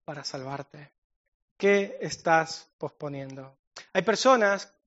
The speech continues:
y probablemente, a lo mejor entiendes el Evangelio, ¿vale? A lo mejor realmente eres una persona que entiende el Evangelio y dices tener a Cristo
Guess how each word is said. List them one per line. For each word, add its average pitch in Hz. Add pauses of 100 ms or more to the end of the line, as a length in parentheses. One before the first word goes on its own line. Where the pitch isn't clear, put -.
(180)
y 190
probablemente, 247 (200)
a -
lo 190
mejor 262
entiendes 226
el 190
Evangelio, 165 (540)
¿vale? 190 (340)
A 170
lo 175
mejor 233
realmente 262
eres 226
una 254
persona 233
que 240
entiende 214
el 190
Evangelio 196 (1700)
y 214
dices 254
tener 233
a 233
Cristo 190